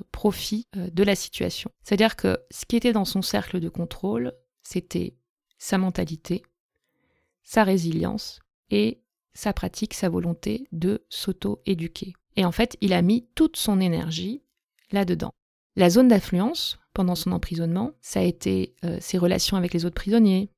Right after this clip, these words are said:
euh, la communication qu'il pouvait entretenir avec les gardiens de prison, et le fait, euh, quelque part, euh, de remplir ses principes politiques et, et moraux. Et donc, il a exercé un leadership moral et il a inspiré ses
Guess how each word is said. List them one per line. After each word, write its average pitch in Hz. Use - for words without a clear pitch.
euh, 180
la 185
communication 190
qu'il -
pouvait 190
entretenir 185
avec 185
les 180
gardiens 180
de 190
prison, 202
et 202
le 185
fait, 208
euh, 185
quelque 185
part, 202
euh, 170
de 180
remplir 180
ses -
principes -
politiques 196
et, 190
et 196
moraux. 180
Et 202
donc, 208
il 262
a 226
exercé 190
un 208
leadership 175
moral 180
et 220
il 180
a -
inspiré 180
ses 214